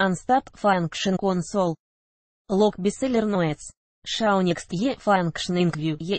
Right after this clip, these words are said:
if Desktop равно равно девять нижнее подчеркивание T Y P.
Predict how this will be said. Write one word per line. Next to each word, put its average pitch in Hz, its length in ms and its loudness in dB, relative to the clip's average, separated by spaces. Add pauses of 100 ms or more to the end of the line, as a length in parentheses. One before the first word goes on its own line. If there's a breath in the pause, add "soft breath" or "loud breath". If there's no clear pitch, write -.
if 202 120 -4
Desktop 175 560 -2
равно 185 320 0
равно 196 260 2
девять 185 400 0
нижнее 247 420 0
подчеркивание 208 920 0
T 254 180 -4
Y 262 160 4
P. 156 280 -4